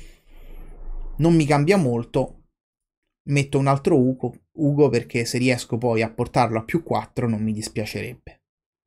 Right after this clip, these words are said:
Quindi queste sono le mie due scelte, voi valutate in base a cosa serve più al vostro account. Andrò ad aprire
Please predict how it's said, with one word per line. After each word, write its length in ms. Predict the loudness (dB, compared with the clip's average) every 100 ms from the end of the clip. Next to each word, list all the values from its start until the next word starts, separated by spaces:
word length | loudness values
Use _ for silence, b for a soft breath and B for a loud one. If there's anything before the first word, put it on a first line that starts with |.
| _ _ _ _ _ _ -20 _ _
Quindi 400 | -8 -6 -8 -4
queste 420 | 0 0 0 -6
sono 420 | -6 -4 -4 -6
le 140 | -6 -4
mie 220 | -4 -4
due 140 | -4
scelte, 540 | -4 -4 -6 -6 -10 -6
voi 260 | -4 -4
valutate 500 | -2 -2 0 0 -2
in 100 | -2
base 300 | -2 -4 -4
a 240 | -6 -6 -12
cosa 260 | -8 -6 -4
serve 300 | -4 -4 -6
più 160 | -6
al 100 | -6
vostro 320 | -4 -6 -2 -4
account. 800 | -4 -10 -8 -10 -10 -12 -14 -20 _ _ _ _ _ _ _ -12 -4
Andrò 280 | 0 2 2
ad 120 | 2
aprire 560 | 0 0 0 -2 -6